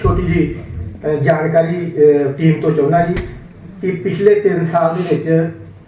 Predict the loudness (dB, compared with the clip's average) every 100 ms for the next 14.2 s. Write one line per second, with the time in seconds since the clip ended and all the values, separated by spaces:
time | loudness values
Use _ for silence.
0 | -20 -20 -8 -4 -4 -2 0 2 2 0
1 | -2 -4 -10 -18 -20 -20 -18 -18 -18 -20
2 | -20 -20 -10 -4 0 2 2 0 0 0
3 | 0 -2 0 0 0 0 -4 -2 0 2
4 | 0 0 -2 -4 -10 -8 -4 -2 -2 -2
5 | 0 0 0 -2 -2 -2 -4 -6 -2 -2
6 | -4 -12 -18 -20 -20 -20 -20 -20 -20 -18
7 | -4 0 2 2 -2 -4 -10 -6 -2 0
8 | 0 -2 0 0 2 0 0 0 0 -2
9 | -10 -20 -20 -6 -2 -2 -2 -8 -16 -6
10 | -4 -2 -2 -4 -6 2 2 2 -6 -8
11 | -4 2 2 2 -4 -14 -20 -16 -6 -2
12 | 0 2 4 2 0 -2 0 2 2 2
13 | 2 2 0 -4 -2 0 0 0 -2 0
14 | -2 -2